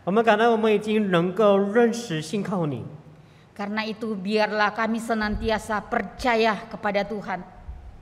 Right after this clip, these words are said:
Speaker 1: 帮助我们能够时刻来信靠你。
Speaker 2: Yakin sepenuhnya kepada Tuhan.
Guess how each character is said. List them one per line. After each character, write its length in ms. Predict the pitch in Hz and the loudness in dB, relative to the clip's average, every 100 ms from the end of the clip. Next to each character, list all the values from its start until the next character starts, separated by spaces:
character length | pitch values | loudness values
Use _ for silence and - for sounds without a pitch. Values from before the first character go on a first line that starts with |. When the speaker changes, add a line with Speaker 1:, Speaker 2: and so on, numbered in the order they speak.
| - - - | -16 -14 0
Speaker 1:
帮 200 | 240 254 | 2 2
助 160 | 247 277 | 0 2
我 140 | 247 | 4
们 200 | 185 165 | 4 2
能 180 | 160 151 | 0 0
够 140 | 165 | 0
时 200 | 160 160 | 0 -2
刻 340 | 180 - 220 185 | -8 -4 -2 -2
来 240 | 156 127 | -2 -2
信 220 | 131 202 160 | -4 -6 -6
靠 220 | 185 147 | -4 -4
你。 140 | 123 104 - - | -6 -10 -16 -12
Speaker 2:
Yakin 640 | 196 226 240 240 262 262 | 0 2 2 0 0 0
sepenuhnya 640 | 254 277 269 254 294 269 226 | -2 0 2 4 4 4 2
kepada 340 | - 226 208 | 0 0 0
Tuhan. 380 | 208 196 190 | 0 -6 -6